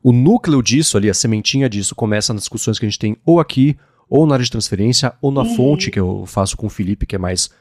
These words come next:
Speaker 1: sobre o mundo da Apple, vou deixando isso marinar. E eu procuro prestar muito atenção em textos que você vê que foram polidos pra serem bem escritos. Não é só rebuscado, mas que você vê que não tem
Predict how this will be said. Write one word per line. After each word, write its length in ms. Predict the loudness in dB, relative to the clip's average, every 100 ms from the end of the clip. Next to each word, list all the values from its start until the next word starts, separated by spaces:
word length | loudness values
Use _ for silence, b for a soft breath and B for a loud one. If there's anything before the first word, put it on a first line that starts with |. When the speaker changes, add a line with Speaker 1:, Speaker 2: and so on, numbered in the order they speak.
| _ _
Speaker 1:
sobre 400 | 0 2 2 0
o 80 | -2
mundo 220 | -4 -2
da 160 | 0 2
Apple, 320 | 2 0 0
vou 80 | -2
deixando 300 | -2 -2 -2
isso 160 | -4 -2
marinar. 460 | -4 -2 0 -2 b b b
E 400 | 2 4 2 -2 -8 -6
eu 80 |
procuro 360 | 0 2 4 2
prestar 360 | 2 -2 0 0
muito 300 | -2 -4 -8
atenção 560 | -8 -4 2 2 2 -4
em 80 | -8
textos 720 | 0 0 0 -6 -4 -4 -6
que 120 | -4
você 260 | -2 0
vê 460 | -2 0 2 4 2 -4 _
que 140 | -6 -6
foram 560 | -6 0 2 4 2 -6 _ _ _
polidos 580 | 2 4 4 4 2 -2
pra 140 | -4
serem 280 | -2 -2 -2
bem 180 | -4 -4
escritos. 360 | -4 -6 -4 0
Não 80 |
é 40 | 0
só 180 | 2 2
rebuscado, 720 | 2 0 -4 -2 -2 0 0
mas 340 | 0 2 0 b b b -6
que 60 |
você 200 | -2 0
vê 100 | 0
que 100 | 0
não 80 | -2
tem 240 | 0 -2